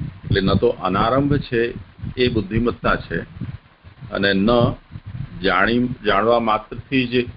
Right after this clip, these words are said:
કોઈ વસ્તુનો ત્યાગ કરી દેવો, એમાં બુદ્ધિમત્તા છે. એ વાત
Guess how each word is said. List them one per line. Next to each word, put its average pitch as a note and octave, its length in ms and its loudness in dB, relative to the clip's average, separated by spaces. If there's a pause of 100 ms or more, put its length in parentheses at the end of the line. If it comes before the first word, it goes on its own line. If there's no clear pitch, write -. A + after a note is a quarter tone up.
(100)
કોઈ A2+ 160 2
વસ્તુનો G#2 400 0
ત્યાગ G2 440 -2
કરી F2 180 -4
દેવો, E2 380 -6
એમાં F#2+ 220 -4
બુદ્ધિમત્તા - 540 -10
છે. - 220 -14 (2250)
એ A#2 100 4
વાત G#2 200 4